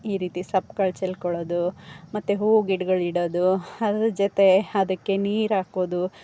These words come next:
ಏನೋ ಸ್ವಲ್ಪ ಕೆಲಸಗಳನ್ನ ಮಾಡ್ಕೊಳ್ತಾ ಇರ್ತೀನಿ. ನಮ್ಮನ್ನು ನಾವು ಬ್ಯುಸಿಯಾಗಿ ಇಟ್ಕೋಬೇಕಷ್ಟೆ. ಆ, ನಾವು ಎಷ್ಟು ನೆಮ್ಮದಿ ಬೇಕೋ ಅಷ್ಟು ನೆಮ್ಮದಿಯನ್ನ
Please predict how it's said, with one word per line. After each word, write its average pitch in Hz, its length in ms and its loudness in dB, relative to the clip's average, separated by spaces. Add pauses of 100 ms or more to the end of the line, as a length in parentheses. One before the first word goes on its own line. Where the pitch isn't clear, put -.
(320)
ಏನೋ 269 180 4
ಸ್ವಲ್ಪ 262 300 2
ಕೆಲಸಗಳನ್ನ 226 760 4
ಮಾಡ್ಕೊಳ್ತಾ 202 640 -2
ಇರ್ತೀನಿ. 196 320 -2
ನಮ್ಮನ್ನು 254 480 0
ನಾವು 214 360 -4
ಬ್ಯುಸಿಯಾಗಿ 196 640 -2
ಇಟ್ಕೋಬೇಕಷ್ಟೆ. - 1040 -4 (440)
ಆ, 190 340 0
ನಾವು 202 420 0 (280)
ಎಷ್ಟು 214 340 -2
ನೆಮ್ಮದಿ 202 400 0
ಬೇಕೋ 190 320 0
ಅಷ್ಟು 202 340 -2
ನೆಮ್ಮದಿಯನ್ನ 208 580 0